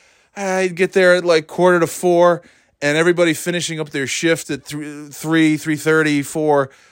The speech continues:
would all start to filter in, and we'd, oh my God, we'd just sit there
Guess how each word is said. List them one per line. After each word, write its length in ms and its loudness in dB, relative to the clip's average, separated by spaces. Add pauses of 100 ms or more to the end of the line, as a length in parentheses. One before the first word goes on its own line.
(180)
would 120 0
all 180 4
start 300 2
to 120 -6
filter 460 0
in, 160 4
and 120 -2
we'd, 180 -4 (520)
oh 180 0
my 120 -4
God, 320 -2
we'd 120 -6
just 220 -8
sit 140 -8
there 340 0